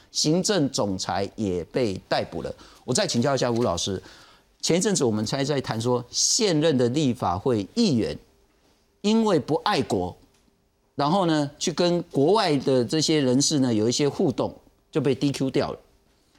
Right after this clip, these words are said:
先前呢，也有一些，呃，立法会的议员呢，因为不唱国歌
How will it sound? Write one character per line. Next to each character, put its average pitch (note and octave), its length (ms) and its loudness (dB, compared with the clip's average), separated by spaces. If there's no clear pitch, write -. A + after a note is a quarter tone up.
先 B3 260 2
前 C#3+ 240 2
呢， D3 360 2
也 E3 100 2
有 C#3+ 220 4
一 C3+ 40 0
些， D3+ 560 2
呃， A#2 140 0
立 A#2+ 160 2
法 C3 160 0
会 D3+ 140 0
的 B2+ 100 2
议 F3+ 220 0
员 A#2 180 2
呢， G#2+ 240 -2
因 E3 140 -2
为 D#3+ 120 2
不 C3 160 -2
唱 E3+ 240 0
国 D3+ 160 0
歌 F3 240 0